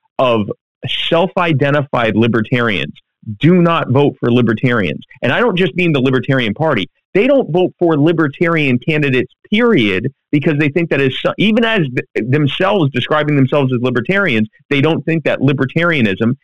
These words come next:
is a winning thing to run on. We have to change that.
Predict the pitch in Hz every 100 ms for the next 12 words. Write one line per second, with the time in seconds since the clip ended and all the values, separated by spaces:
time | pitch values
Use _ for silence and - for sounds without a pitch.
0 | _ 143 135 127 135 113 113 127 127 123
1 | 127 123 143 139 190 135 - - _ -
2 | 110 180 160 143 156 - 143 - 180 202
3 | 127 90 69